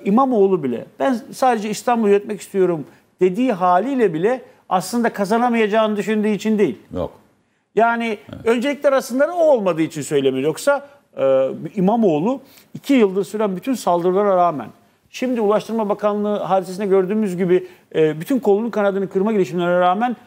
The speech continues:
Speaker 1: halen Erdoğan'ın önünde ve beş altı puan önünde. Ama tabii, e, Cumhur İttifakı,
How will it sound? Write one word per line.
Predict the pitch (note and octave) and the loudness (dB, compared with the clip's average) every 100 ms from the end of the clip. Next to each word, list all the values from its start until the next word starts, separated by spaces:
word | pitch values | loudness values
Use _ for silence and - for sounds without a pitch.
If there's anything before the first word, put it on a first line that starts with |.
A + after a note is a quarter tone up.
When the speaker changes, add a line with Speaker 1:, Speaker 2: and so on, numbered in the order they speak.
| - | -4
Speaker 1:
halen | F#3 F#3 | -2 0
Erdoğan'ın | F#3 E3 E3+ F3+ G3 | 0 0 0 0 0
önünde | F3+ G3+ B3 | 0 0 2
ve | A#3+ A#3+ - - | 0 -4 -12 -10
beş | D3+ E3 | -6 -4
altı | E3 F#3+ | -4 -2
puan | F#3 D3+ | -2 -2
önünde. | C#3+ B2 - - - | -4 -6 -8 -14 -8
Ama | - A#3+ | -4 -2
tabii, | C#4 B3+ A3 - - _ _ _ - | 0 0 -2 -6 -10 _ _ _ -4
e, | D3+ D3 C#3+ - - _ | 0 2 0 -4 -12 _
Cumhur | C#3 E3 C4+ | -2 0 2
İttifakı, | B3+ - D#3+ D3+ - B3+ | 0 -4 -2 -2 -2 -6